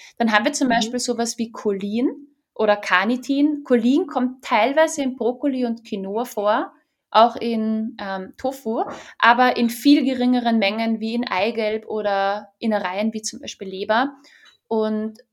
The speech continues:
Speaker 1: Cholin ist einfach ein offiziell zwar nicht essentieller Nährstoff, aber wenn wir uns anschauen, wofür wir Cholin brauchen, ist es, würde ich sagen, <laughs> essentiell. Also wir, wir müssen das mit der Ernährung einfach zuführen.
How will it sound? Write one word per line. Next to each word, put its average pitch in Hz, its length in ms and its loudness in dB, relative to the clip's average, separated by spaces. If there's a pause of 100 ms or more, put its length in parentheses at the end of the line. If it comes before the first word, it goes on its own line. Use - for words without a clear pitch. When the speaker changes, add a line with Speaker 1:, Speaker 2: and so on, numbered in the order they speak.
Speaker 1:
Cholin 240 340 4
ist 262 180 0
einfach 220 320 2
ein 208 380 -4 (1080)
offiziell 269 640 2
zwar 240 160 0
nicht 277 440 4
essentieller 226 760 0
Nährstoff, 240 640 0 (360)
aber 247 360 8
wenn 240 220 4
wir 240 140 4
uns 254 160 0
anschauen, 226 720 2 (260)
wofür 240 300 0
wir 262 140 0
Cholin 233 420 0
brauchen, 240 800 0 (560)
ist 247 200 0
es, - 360 -4 (200)
würde 220 180 -6
ich 226 100 -6
sagen, 240 300 2
<laughs> - 0 -
essentiell. 214 640 0
Also 196 200 -2
wir, 214 80 -4
wir 214 220 -2
müssen 262 340 4
das 185 180 0
mit 226 140 -4
der 196 80 0
Ernährung 196 360 -2
einfach 196 280 -8
zuführen. - 520 -12